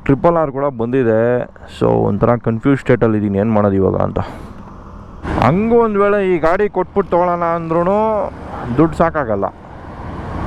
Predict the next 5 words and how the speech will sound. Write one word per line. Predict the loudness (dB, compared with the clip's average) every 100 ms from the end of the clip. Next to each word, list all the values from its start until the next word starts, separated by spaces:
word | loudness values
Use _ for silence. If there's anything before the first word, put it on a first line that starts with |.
| -6 -4 -2 -2 0 0 0 2 4
ಇದು | 4 4
ಕೊಟ್ರೆ | 2 0 2
ಇವಾಗ | 2 2 0 0
ಇಪ್ಪತ್ತು | -2 -2 0
ಬರುತ್ತೆ. | 0 0 0 -2 -6